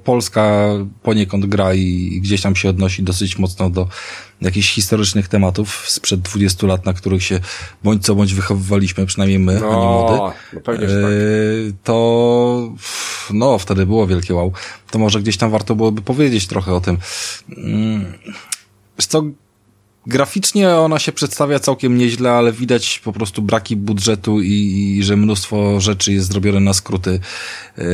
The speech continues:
Speaker 1: wiesz, takie tematy na przykład, że od razu na pierwszej mapie widać, że podłoże jest, yy,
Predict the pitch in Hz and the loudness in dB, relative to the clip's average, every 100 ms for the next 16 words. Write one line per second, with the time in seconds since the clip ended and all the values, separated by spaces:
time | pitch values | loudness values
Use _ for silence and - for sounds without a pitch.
0 | 90 87 85 85 90 78 - 95 101 98 | 2 2 -2 -2 -2 -2 -4 -4 -2 -2
1 | 101 101 101 104 95 - 92 98 92 87 | 2 2 2 0 0 -2 -2 -2 0 -2
2 | 90 92 95 92 92 92 92 92 - - | 0 0 2 4 2 2 0 -4 -12 -20
3 | - _ _ _ _ 87 85 _ _ - | -20 _ _ _ _ -20 -20 _ _ -20
4 | _ _ _ _ _ - 104 120 127 127 | _ _ _ _ _ -6 0 0 2 0
5 | 104 127 131 123 117 113 95 95 90 87 | 2 0 2 2 2 0 0 0 0 -2
6 | 92 90 101 95 107 101 104 101 95 - | -4 -2 -2 2 2 2 2 2 0 -4
7 | - 95 95 95 95 92 92 92 90 90 | -6 -2 0 2 2 0 0 0 -2 -4
8 | 60 - - | -6 -12 -16